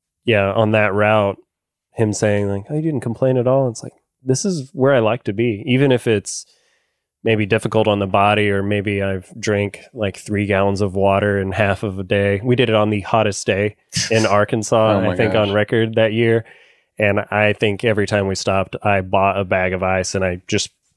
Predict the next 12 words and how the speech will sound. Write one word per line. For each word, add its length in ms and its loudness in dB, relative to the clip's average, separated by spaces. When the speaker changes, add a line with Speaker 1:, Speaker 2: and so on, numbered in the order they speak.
Speaker 1:
stuffed 380 0
it 120 -4
all 240 4
around 200 2
my 120 0
body, 260 0
because 360 0
when 120 4
it 60 0
gets 180 0
hot 220 0
here, 320 -2